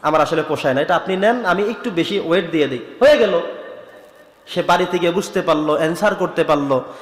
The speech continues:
মাঝে মধ্যে আমরা পুরুষরা একে তো টাকা দিয়ে কিনে নেই,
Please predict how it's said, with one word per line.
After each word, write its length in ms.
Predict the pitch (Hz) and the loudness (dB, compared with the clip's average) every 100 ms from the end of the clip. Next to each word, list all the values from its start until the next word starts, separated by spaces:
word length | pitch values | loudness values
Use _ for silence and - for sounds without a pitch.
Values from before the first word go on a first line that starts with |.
| - | -4
মাঝে 220 | 151 175 | 0 2
মধ্যে 260 | 220 220 214 | 4 4 4
আমরা 280 | 185 185 190 | 4 4 2
পুরুষরা 640 | 185 196 196 - 170 131 - - - | 0 -2 -4 2 2 2 -2 -12 -6
একে 240 | 156 165 208 | -2 0 0
তো 120 | 220 | -2
টাকা 300 | 208 202 214 | 0 2 2
দিয়ে 320 | 190 233 240 - - - - - - - - - - - | 4 6 6 4 -4 -12 -14 -20 -20 -20 -20 -20 -20 -8
কিনে 240 | - 240 285 | 2 6 8
নেই, 340 | 302 320 320 | 8 8 6